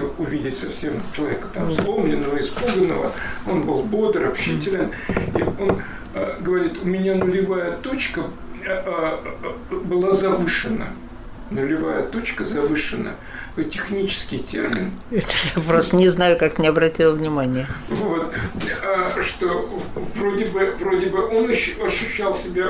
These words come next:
Speaker 1: очень скверно, как он описывает, что он вот лежал один, думал о том, что будет дальше. Вот. Н-, нулевая точка завышена, мне это
Speaker 2: Вот
Speaker 1: казалось
Speaker 2: надо мне перечесть, я просто как-то это не заметила.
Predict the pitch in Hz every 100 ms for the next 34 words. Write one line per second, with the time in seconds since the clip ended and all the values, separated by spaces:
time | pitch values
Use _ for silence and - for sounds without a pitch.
0 | - 196 170 156 151 - - - 170 185
1 | 202 - - - 247 - 131 - - -
2 | 208 185 - 127 131 - - - 127 131
3 | 131 - - - - - 147 147 156 147
4 | 147 143 131 143 143 147 127 139 143 143
5 | 143 143 147 147 - - 151 151 - 151
6 | 147 - - 147 - - - - - -
7 | - 147 151 - - - - 180 - 175
8 | - - 196 180 175 196 190 - 165 -
9 | - 240 - - 131 123 - 143 147 175
10 | 170 - 170 - 160 - - - - -
11 | 165 226 180 180 180 180 180 180 165 180
12 | 180 - 147 147 - 156 160 165 165 -
13 | 165 160 160 147 160 160 160 165 170 151
14 | 147 139